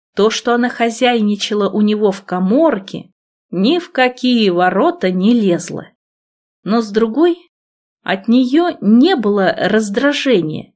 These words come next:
беспокойства. Наоборот, уют своеобразный. Бродяга,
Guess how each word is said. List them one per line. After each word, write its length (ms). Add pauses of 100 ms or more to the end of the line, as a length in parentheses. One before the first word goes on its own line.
беспокойства. 1040 (560)
Наоборот, 760 (340)
уют 520
своеобразный. 920 (720)
Бродяга, 760